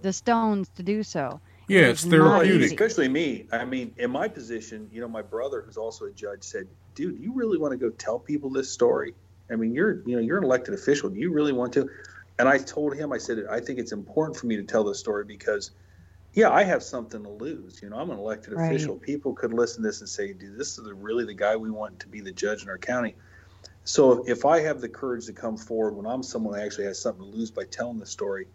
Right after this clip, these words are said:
Speaker 3: I think it, it, I'm hoping that it would inspire people out there to come forward and tell their stories. And we always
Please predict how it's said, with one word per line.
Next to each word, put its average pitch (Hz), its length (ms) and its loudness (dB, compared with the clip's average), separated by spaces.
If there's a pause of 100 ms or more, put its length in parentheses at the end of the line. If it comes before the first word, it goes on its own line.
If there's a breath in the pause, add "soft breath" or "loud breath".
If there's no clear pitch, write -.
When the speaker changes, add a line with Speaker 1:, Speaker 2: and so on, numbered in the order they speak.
(440 soft breath)
Speaker 3:
I 113 80 6
think 123 240 2
it, 104 160 2
it, 98 280 2 (300)
I'm 107 140 2
hoping 202 640 2 (180)
that 123 100 0
it 110 60 2
would 107 140 -2
inspire 107 600 -2
people 95 600 -6 (180)
out 104 260 -2
there 98 340 0 (540 soft breath)
to - 100 -6
come 107 240 2
forward 104 460 2
and 92 120 -6
tell 104 240 -2
their 95 100 -4
stories. 98 440 -4
And 104 80 -2
we 120 80 4
always 131 340 6